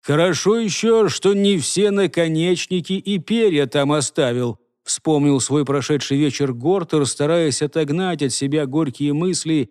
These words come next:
о потере остального своего имущества. Он шел, осторожно прикрывая свой замотанный тряпками лук от чужих глаз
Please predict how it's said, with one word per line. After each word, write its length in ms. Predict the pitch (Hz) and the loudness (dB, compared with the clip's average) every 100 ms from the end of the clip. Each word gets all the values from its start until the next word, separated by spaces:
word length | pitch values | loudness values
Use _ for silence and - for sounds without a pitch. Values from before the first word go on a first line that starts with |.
| _ | _
о 140 | 135 127 | -4 -2
потере 560 | 147 139 170 165 151 | -2 -2 0 2 2
остального 640 | 139 - 139 131 156 151 127 | 0 -2 0 2 0 0 -2
своего 460 | - 131 123 139 | -2 -2 0 0
имущества. 720 | 143 147 117 101 - 95 - _ _ _ _ _ _ | 0 -2 -4 -8 -16 -16 -18 _ _ _ _ _ _
Он 300 | 120 151 175 | 0 2 2
шел, 720 | 143 - 175 214 226 226 175 98 | -2 -4 0 2 2 2 -2 -2
осторожно 640 | 143 143 170 175 180 151 156 | -4 -2 0 0 0 0 -2
прикрывая 680 | 165 170 165 175 170 165 | -2 0 2 2 2 2
свой 280 | 139 139 160 | 0 0 0
замотанный 560 | 127 160 175 156 156 147 | 0 0 -2 -2 -2 0
тряпками 480 | 147 165 - 156 156 | 0 -2 -2 -2 0
лук 320 | 165 165 151 | 2 0 0
от 100 | 143 | -2
чужих 380 | 151 131 151 135 | -2 0 0 0
глаз 500 | 139 180 196 143 | 0 0 0 -4